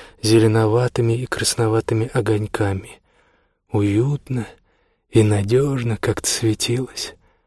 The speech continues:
В салоне было тепло, и Трофим с удовольствием передернул плечами, сбрасывая морозец, дрему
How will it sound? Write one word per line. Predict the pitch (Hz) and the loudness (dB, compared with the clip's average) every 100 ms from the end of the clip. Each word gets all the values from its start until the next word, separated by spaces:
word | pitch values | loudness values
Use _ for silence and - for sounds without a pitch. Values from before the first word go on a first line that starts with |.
| _ _ _ _ | _ _ _ _
В | - | 0
салоне | 113 107 104 101 | 4 4 2 0
было | 95 98 98 | 0 2 0
тепло, | - 101 - 101 120 127 - _ _ _ _ _ _ | 0 -2 0 -2 -2 -4 -10 _ _ _ _ _ _
и | - | -4
Трофим | - 104 - 117 | 0 0 2 0
с | - | 0
удовольствием | 113 107 107 113 - 113 101 | 2 4 4 2 0 -2 2
передернул | 117 107 110 104 101 | 2 2 2 2 0
плечами, | 95 107 107 - 123 113 | -4 -4 -2 -2 -2 -2
сбрасывая | 104 104 104 - 110 104 | -2 -2 0 0 0 0
морозец, | 101 104 113 117 107 101 | 0 0 2 2 0 -4
дрему | 110 113 120 113 104 | 0 6 6 6 -2